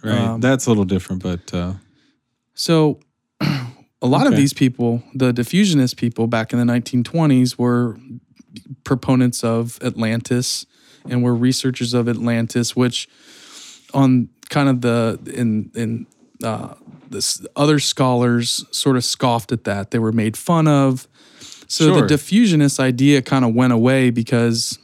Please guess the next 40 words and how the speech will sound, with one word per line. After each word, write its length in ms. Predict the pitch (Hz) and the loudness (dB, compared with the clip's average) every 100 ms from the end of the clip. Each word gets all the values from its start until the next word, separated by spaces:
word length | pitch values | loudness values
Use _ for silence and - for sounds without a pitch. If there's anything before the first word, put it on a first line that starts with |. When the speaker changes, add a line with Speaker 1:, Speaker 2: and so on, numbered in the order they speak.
| _ - | _ -2
Speaker 2:
you 140 | 131 | 0
know, 180 | 120 113 | 2 2
once 300 | 117 147 - | 2 0 0
you 40 | |
say 220 | - 127 | -2 0
Atlantis, 520 | 104 120 151 127 117 - | 0 2 2 2 0 -2
you're 100 | 117 | -2
just 200 | 117 - | -4 -6
a 60 | |
kook. 340 | - 120 - - _ - | 0 0 0 -10 _ -4
Speaker 1:
Right. 200 | 131 117 | 0 4
Speaker 2:
Right? 300 | 120 123 - | 2 0 -4
So 300 | - 139 131 127 | -4 -2 -2 0
Speaker 1:
Right. 260 | 117 104 - - | 0 0 -4 0
Speaker 2:
a 60 | |
lot 220 | 139 160 165 | 2 2 0
of 140 | 143 | 0
people, 440 | 156 143 135 131 - - _ _ _ _ _ - - | -2 2 2 2 0 -16 _ _ _ _ _ -18 -2
but 240 | 156 - _ _ _ - - | -2 -2 _ _ _ -8 2
in 140 | 147 | 4
the 60 | 147 | 4
nineteen 340 | 147 - 139 | 2 0 0
seventies, 480 | - 175 160 139 131 | 2 0 4 2 4
they 80 | 131 | 4
really 260 | 147 139 | 4 4
saw 240 | 127 139 131 | 2 0 0
a 60 | |
resurgence 680 | 120 123 - 143 139 123 113 | 0 -2 2 0 2 0 0
of 80 | 120 | 0
this 200 | 123 120 | 0 0
idea 360 | 113 117 127 117 | -2 2 2 2
come 240 | - 120 | 0 0
back. 440 | 110 104 - - - _ - - | 0 -4 -8 -20 -20 _ -20 -4
So 160 | - | -2
people 300 | 123 175 143 | 0 2 4
are 60 | 139 | 2
a 60 | |
bit 180 | 127 135 | 2 0
more 200 | 123 120 | 2 2
open-minded. 840 | 120 113 120 139 147 143 135 131 | 0 2 2 4 4 4 4 2